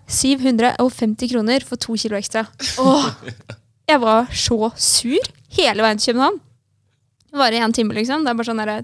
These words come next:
Speaker 1: "Takk skal du ha for den gode opplevelsen her."
Speaker 2: Var det N R K det sto? Om hun der som hadde med seg noen boller, eller noe sånt?
Speaker 1: Ja, ja.
Speaker 2: Så må du
Speaker 1: Måtte
Speaker 2: ikke
Speaker 1: legge bo-, bollene på. Ja, ja. Du må, jeg la flasken... jeg la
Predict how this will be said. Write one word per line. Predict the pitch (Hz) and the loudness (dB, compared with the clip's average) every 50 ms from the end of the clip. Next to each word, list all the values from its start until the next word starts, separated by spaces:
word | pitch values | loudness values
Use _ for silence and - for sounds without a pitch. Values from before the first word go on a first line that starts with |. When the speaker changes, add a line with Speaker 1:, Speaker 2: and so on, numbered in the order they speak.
| - - | -10 -6
Speaker 1:
"Takk | - 320 - _ - | -6 -6 -6 _ -8
skal | - - - 294 285 | -6 -2 0 0 2
du | 277 | 2
ha | 277 311 | 2 2
for | 311 - 277 | 0 -2 -2
den | 262 240 247 240 | -2 -2 -2 -2
gode | 247 240 220 196 | 0 0 -2 -2
opplevelsen | - - 190 - - - - - | -4 -6 -8 -8 -8 -12 -14 -12
her." | - - - _ _ - | -14 -14 -16 _ _ -4
Speaker 2:
Var | 135 131 123 | -2 0 0
det | 117 87 | 0 0
N | 117 110 | 0 -2
R | 113 113 | -2 0
K | - 135 135 | 0 0 0
det | 123 107 95 | 0 0 -2
sto? | - - 113 143 175 | -2 -2 -4 -4 -4
Om | - - 113 120 | -6 -2 0 0
hun | 120 113 | 2 2
der | 113 113 | 0 0
som | - 117 104 | 0 -2 -2
hadde | 104 107 | 0 0
med | 110 110 - | 0 0 0
seg | 113 | -2
noen | 107 101 104 98 | -2 -2 -2 -2
boller, | 104 101 101 101 104 127 139 _ _ _ - | -2 0 0 -2 -2 -4 -6 _ _ _ -12
eller | - 127 120 | -8 -4 -2
noe | 113 110 107 | -2 0 0
sånt? | 113 131 160 _ _ - | -2 -4 -4 _ _ -2
Speaker 1:
Ja, | 254 302 302 | 0 0 0
ja. | 247 254 | 0 -2
Speaker 2:
Så | 247 269 | 0 2
må | |
du | 254 | 2
Speaker 1:
Måtte | - 269 | 2 2
Speaker 2:
ikke | 262 240 | 2 0
Speaker 1:
legge | 233 202 220 233 240 226 | -2 -2 -2 -2 -2 -2
bo-, | 226 - - 247 254 | -4 -6 -4 -2 -2
bollene | 240 220 196 - - | -2 -2 -2 -4 -6
på. | - 233 - - 247 | -6 -4 -2 0 0
Ja, | - 208 226 | 2 4 4
ja. | 302 330 277 - - 523 508 508 | 4 2 2 0 0 -2 -2 0
Du | 240 | 0
må, | 247 247 - - - | -2 -2 -2 -4 -4
jeg | - 240 262 277 262 262 | -2 0 0 2 2 0
la | 240 220 208 - - 226 214 - - 240 240 | 0 0 0 -2 -4 -6 -6 -8 -10 -12 -8
flasken... | - - - 269 - - - 240 233 - | -4 -4 -4 -4 -4 -6 -6 -6 -4 -2
jeg | - 254 262 262 | 0 0 2 2
la | 262 240 | 2 2